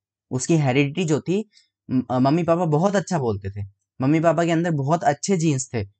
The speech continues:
कम्युनिकेशंस को लेकर के, लेकिन फिर भी बच्चा बहुत अच्छा नहीं बोल पाएगा क्योंकि उसके पास लैंग्वेज को परफॉर्म करने के लिए, लैंग्वेज को यूज़ करने के लिए कोई है ही नहीं। शुरू से वो एकदम अकेला रहा है, मम-, मम्मी पापा मान लो कहीं जॉब करते हैं, घर पे कोई नहीं है उसके, अ,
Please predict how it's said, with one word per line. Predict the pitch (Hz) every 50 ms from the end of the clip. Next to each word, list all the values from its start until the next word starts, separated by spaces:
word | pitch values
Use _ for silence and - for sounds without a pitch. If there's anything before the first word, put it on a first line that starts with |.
| _ -
कम्युनिकेशंस | 143 139 139 139 127 139 127 - 127 117 107
को | - 117
लेकर | 107 104 98 98 92 98
के, | 98 95 95 101 _ _ _ _ -
लेकिन | 127 147 156 180 180
फिर | 175 - 160 156 147
भी | 151 180 208
बच्चा | 175 151 139 - - 170 170
बहुत | 151 135 123 143 151 151
अच्छा | 120 127 - - 160 151
नहीं | 139 123 120 143 175 190
बोल | 185 170 147 131 127
पाएगा | - 123 113 110 113 135 165 196 _ _ _ _ _ - -
क्योंकि | 190 185
उसके | 214 208 202 - 208
पास | 175 190 190 190 -
लैंग्वेज | 156 131 127 135 156 175 170
को | - - 196 196 196 185 - -
परफॉर्म | - 139 127 - - 147 156 180 170
करने | 160 139 127 123 123
के | 147
लिए, | 156 180
लैंग्वेज | 151 127 127 123 135 147 -
को | - 170
यूज़ | 156 151 175 190 190 -
करने | 143 120 120 113
के | 139
लिए | 147 156
कोई | 160 175 160 147
है | 139 135
ही | 147 175
नहीं। | 180 180 - _ _ _ _ _
शुरू | - - 170 165 170 180
से | 175 202
वो | 190 170 180
एकदम | 165 151 143 165 156 135
अकेला | - - 135 135 147 156
रहा | 143 135 135 131 131
है, | 135 131
मम-, | 139 135 127 131 104 113
मम्मी | 123 123 127 131
पापा | 127 135 127 131
मान | 135 131 127 123
लो | 123
कहीं | - 127 123
जॉब | 120 131 127 123 - -
करते | 123 120 - -
हैं, | 117 117 120 _ _ _ - - _ - -
घर | 131 135 131
पे | 135 135
कोई | 131 143 135 139
नहीं | 131 127 127
है | 123
उसके, | 120 117 - - 123
अ, | 120